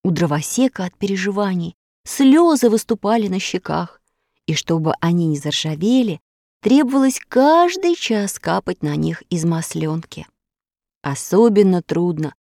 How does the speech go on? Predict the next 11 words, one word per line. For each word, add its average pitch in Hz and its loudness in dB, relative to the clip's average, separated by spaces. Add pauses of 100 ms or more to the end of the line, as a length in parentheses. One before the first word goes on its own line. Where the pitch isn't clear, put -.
(180)
было 247 4
участвовать 196 -2
в 156 -4
заседании 165 -2
Кагикар. 160 -8 (560)
То 185 0
один, 165 -4 (380)
то 226 4
другой 226 4
ее 214 4
глаз 190 0